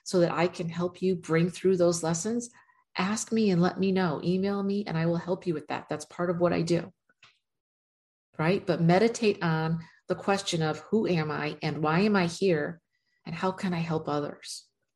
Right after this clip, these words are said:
I thought that this was a really cool vision that I had. It was a dream. I remember it, but it almost feels like it never happened.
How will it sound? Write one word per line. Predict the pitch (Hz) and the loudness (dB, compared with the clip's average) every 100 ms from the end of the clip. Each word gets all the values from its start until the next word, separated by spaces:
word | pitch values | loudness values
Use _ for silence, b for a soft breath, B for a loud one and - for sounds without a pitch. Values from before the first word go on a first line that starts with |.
| _ _ B B B B - | _ _ B B B B -4
I | 190 | 0
thought | - 240 254 | 6 6 6
that | 240 220 | 4 6
this | 208 196 | 4 4
was | 185 175 | 2 4
a | |
really | 170 165 175 185 196 185 | 2 4 6 6 2 -2
cool | - 175 165 | -4 0 0
vision | 160 165 165 160 | -2 -4 -4 -6
that | 156 | -4
I | 156 | -4
had. | 165 156 156 151 | -2 0 0 0
It | - | 0
was | 156 160 | 0 0
a | |
dream. | 170 165 160 156 165 180 _ b b b b | 0 2 2 2 -2 -6 _ b b b b
I | - | -2
remember | 165 170 160 165 165 196 | 2 2 4 2 4 4
it, | 220 - _ _ _ _ _ - | 2 -2 _ _ _ _ _ 2
but | 180 | 6
it | |
almost | 175 190 185 | 6 4 -2
feels | - 190 165 - _ | -2 -2 -2 -12 _
like | 139 165 165 | -2 -2 -2
it | 170 | -2
never | 165 165 | -2 -2
happened. | 190 165 190 254 285 | -4 -4 -2 -4 -6